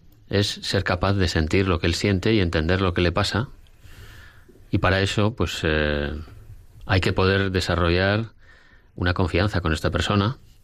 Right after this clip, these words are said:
para que se sienta cómoda y pueda compartirte, pues, sus miedos, sus preocupaciones o cualquier cosa que le esté sucediendo.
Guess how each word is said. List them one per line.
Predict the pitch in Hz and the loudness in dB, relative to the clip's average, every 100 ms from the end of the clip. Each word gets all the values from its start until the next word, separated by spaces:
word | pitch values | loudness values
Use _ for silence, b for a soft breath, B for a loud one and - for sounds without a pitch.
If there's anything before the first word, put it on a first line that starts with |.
| _ _ _ - - - | _ _ _ -20 -20 -6
para | 82 80 | -2 0
que | - 78 80 - - | 0 -2 -2 -8 -6
se | - | -2
sienta | 101 95 87 | 0 2 0
cómoda | 85 101 92 85 90 92 | 2 2 4 2 2 2
y | 82 | 0
pueda | 90 85 87 82 78 78 - | 0 2 2 0 -2 -6 -4
compartirte, | - 87 82 - 98 92 85 82 76 78 85 - - - | -2 0 0 0 -2 0 0 0 -2 -6 -14 -20 -20 -12
pues, | 76 | -10
sus | - 76 | -6 -4
miedos, | 78 101 104 101 101 98 | 0 2 4 4 2 -2
sus | - - | -8 -8
preocupaciones | 82 73 78 73 - 104 101 98 95 - - B B B B | -6 -4 -2 -2 0 2 2 2 0 -2 -10 B B B B
o | - | -4
cualquier | 87 85 101 95 | 0 0 2 0
cosa | 98 104 | 2 2
que | 98 | 2
le | |
esté | 90 104 | 0 0
sucediendo. | 107 92 76 95 87 - | 0 0 0 0 -2 -8